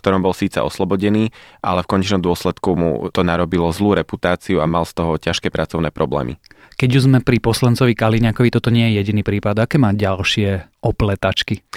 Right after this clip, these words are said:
Speaker 1: Kaliňák mal problém najmä pri vyšetrovaní kauzy Bašternák. Tam bol podozrivý napríklad kúpa jeho podielu vo firme B A H,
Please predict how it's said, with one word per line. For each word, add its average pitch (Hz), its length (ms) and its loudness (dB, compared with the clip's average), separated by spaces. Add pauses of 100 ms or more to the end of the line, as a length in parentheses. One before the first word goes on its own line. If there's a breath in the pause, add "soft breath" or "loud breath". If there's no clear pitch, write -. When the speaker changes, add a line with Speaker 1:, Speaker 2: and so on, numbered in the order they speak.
(140 loud breath)
Speaker 1:
Kaliňák 160 400 0
mal 101 160 0
problém 110 400 0
najmä 98 160 -2
pri - 160 -4
vyšetrovaní 87 560 -2
kauzy 90 320 -2
Bašternák. 95 1040 -4
Tam 92 240 -2
bol 95 80 0
podozrivý 85 560 -2
napríklad 82 560 -8
kúpa 117 320 0
jeho 92 160 0
podielu 92 560 0
vo - 320 -4
firme 98 240 -2
B 87 160 -2
A 82 160 -2
H, 80 80 -4